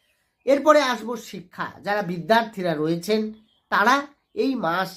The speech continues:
এই তিনটে মাস তারা কি পাচ্ছে? বন্ধুরা, শিক্ষা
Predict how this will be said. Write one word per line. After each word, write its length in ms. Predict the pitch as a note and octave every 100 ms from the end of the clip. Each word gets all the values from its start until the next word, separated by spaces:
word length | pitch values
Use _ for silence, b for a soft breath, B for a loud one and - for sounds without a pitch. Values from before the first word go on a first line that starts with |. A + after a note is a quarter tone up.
| -
এই 80 | F3
তিনটে 300 | G#3 A#3+ G#3+ A3+
মাস 200 | G#3 G#3+ E3 - _ -
তারা 160 | F#3+ A3 A3
কি 80 | A3
পাচ্ছে? 340 | D#3+ - - B2 - _ _ _ _ -
বন্ধুরা, 320 | A3+ C#4+ D4 D4 - _ _ _
শিক্ষা 420 | - D4 D4 -